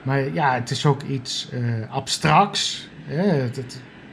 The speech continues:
eh, in de wetenschap wordt het ook, eh,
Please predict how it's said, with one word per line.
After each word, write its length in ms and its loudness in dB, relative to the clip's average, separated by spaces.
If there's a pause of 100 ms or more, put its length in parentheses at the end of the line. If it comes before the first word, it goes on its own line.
(480)
eh, 280 -6
in 140 0
de 180 2
wetenschap 760 2
wordt 260 -2
het 160 -4
ook, 400 0
eh, 80 0